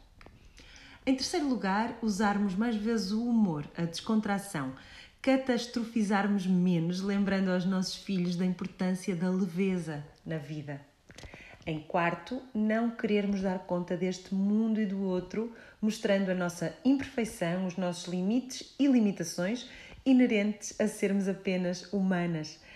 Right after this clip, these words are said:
não fazermos gala da perfeição nem sermos intolerantes ao erro,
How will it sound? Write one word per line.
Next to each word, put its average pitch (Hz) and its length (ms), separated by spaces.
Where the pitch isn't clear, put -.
não 190 200
fazermos 180 480
gala 190 460
da 175 120
perfeição 175 800
nem 180 120
sermos 180 560
intolerantes 190 720
ao 165 180
erro, 131 280